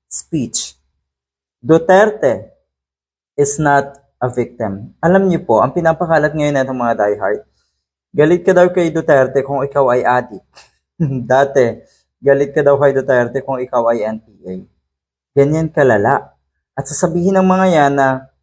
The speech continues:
ah, yung mga nakikitang krimen natin ngayon, may krimen, hindi talaga maiiwasan na magkaroon ng krimen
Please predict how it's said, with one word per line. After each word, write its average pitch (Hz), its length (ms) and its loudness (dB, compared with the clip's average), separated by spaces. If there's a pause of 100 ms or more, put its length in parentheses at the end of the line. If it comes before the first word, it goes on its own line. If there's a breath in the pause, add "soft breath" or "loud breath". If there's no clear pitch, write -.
(480)
ah, 131 480 0 (480)
yung 175 240 -2
mga 170 240 0
nakikitang 185 560 -2
krimen 170 320 -2
natin 143 480 -2
ngayon, 117 560 -2 (420)
may 110 240 -2
krimen, 147 480 -2
hindi 123 240 -6
talaga 143 320 0
maiiwasan 151 720 -2
na 143 80 -2
magkaroon 139 480 0
ng 143 60 -4 (260)
krimen 151 480 0